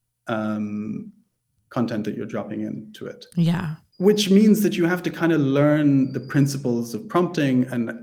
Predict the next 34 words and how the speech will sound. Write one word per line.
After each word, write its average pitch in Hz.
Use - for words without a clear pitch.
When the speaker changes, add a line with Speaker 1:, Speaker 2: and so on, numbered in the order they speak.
Speaker 1:
how, 120
how 127
that 113
works, -
uh, 113
which 123
is 120
no 127
small 123
hurdle. 120
Um, 113
and 135
I, 170
th-, 170
I 170
s-, 143
I 175
suppose 254
the 165
ideal 143
thing 147
to 127
do 123
would 120
have 117
been 117
just 113
to -
create 113
a 110
menu 117
of 104
different 107
prompt 110